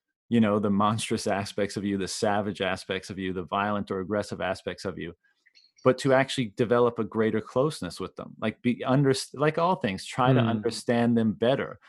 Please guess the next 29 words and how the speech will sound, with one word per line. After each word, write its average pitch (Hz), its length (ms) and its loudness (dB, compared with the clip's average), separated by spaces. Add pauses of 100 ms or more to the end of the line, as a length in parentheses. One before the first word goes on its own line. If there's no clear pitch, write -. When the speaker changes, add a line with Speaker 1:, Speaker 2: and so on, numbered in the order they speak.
(400)
Speaker 1:
and 120 140 4
express 127 640 2
them 113 400 -2 (120)
in 120 160 6
the 113 80 6
proper 117 440 2
domains 104 800 0
so 117 240 4
that, 107 220 0 (520)
you 117 100 2
know, 110 100 4
you 113 180 4
can 110 180 -2
kind 107 220 -2
of, 101 160 -4 (180)
un-, 113 220 2 (320)
you 110 180 -4
know, 104 380 -8
uh, 64 140 -14 (100)
open 123 280 4
up 113 140 2
the 107 100 0
valve 98 400 2
a 113 40 -4
little 107 220 0
bit, 123 240 0
release 104 400 -2
the 113 100 -4
pressure, 135 560 -4